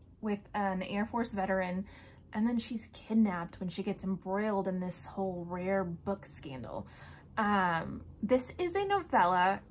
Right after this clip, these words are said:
and I gave this three point five stars. It was well written. It did occasionally border on, like, corny a little bit, but, like, nothing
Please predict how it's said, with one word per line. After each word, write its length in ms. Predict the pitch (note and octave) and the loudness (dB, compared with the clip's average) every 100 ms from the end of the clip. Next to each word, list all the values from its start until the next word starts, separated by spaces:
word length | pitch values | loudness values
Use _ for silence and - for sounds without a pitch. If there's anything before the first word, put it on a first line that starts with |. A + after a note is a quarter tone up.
| - | -8
and 340 | G#3 G3+ G3 G3 - | -2 2 2 2 2
I 80 | |
gave 220 | G#3+ C4 C#4 | 2 0 0
this 220 | D#4 - - | -2 -4 -6
three 200 | A#3 C4 | -2 -2
point 320 | - C4 C4 | 0 -2 0
five 300 | - G#3 G#3 | 4 4 4
stars. 640 | - G3+ F#3 F#3+ F#3+ - - | 0 4 4 4 2 -2 0
It 120 | C4+ | 2
was 200 | F4+ G4 | 2 4
well 200 | B3+ D4+ | 6 6
written. 300 | A3 G#3 A#3+ | 6 0 0
It 140 | B3 B3+ | 0 2
did 160 | D#4+ | 0
occasionally 400 | - - C4+ C#4 | 0 -4 -2 0
border 440 | A#3+ A3+ A3+ A3+ - | 2 0 0 0 0
on, 160 | F#3+ | -2
like, 140 | F3+ - | -4 -6
corny 300 | B3 B3 B3 | -4 -2 -2
a 80 | |
little 160 | A#3 A#3 | -2 -2
bit, 260 | A#3+ A#3 - | -2 -4 -4
but, 140 | G3+ | -2
like, 240 | F3+ F3 - - - - - - - - | 0 -2 -6 -18 -18 -20 -14 -12 -12 -4
nothing 440 | A#3 A#3 A3 F3+ | -2 2 2 0